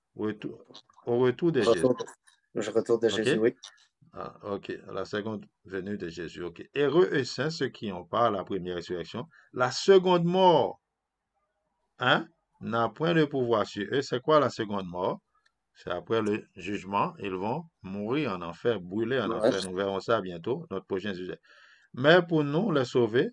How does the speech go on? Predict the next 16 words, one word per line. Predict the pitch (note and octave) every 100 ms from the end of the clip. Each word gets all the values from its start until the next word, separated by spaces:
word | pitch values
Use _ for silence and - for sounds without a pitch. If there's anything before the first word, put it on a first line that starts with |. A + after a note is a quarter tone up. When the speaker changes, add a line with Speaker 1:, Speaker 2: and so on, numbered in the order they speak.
| _ -
Speaker 1:
mais | A#2+ D#3+ F3+
ils | E3 D#3+
seront | E3 E3+ D#3+ F3
sacrificateurs | E3+ - F3 E3+ F3 E3 D#3+ D3 D3 D3+
de | D3 C#3
Dieu, | B2+ D3 C#3+
de | C#3
Christ, | - C#3 F3 - _ _ _
et | E3+ E3
ils | D#3
régneront | D#3+ D#3+ D#3 D3+ D3+ D3+ C#3+ D3 D#3
avec | C3 C3 C3+ B2+
lui | D3+ D3
pendant | D3 C#3 C#3 D3+ C#3+
mille | G#2 G2+ A2+ C#3 C#3+ B2+
ans. | F#2+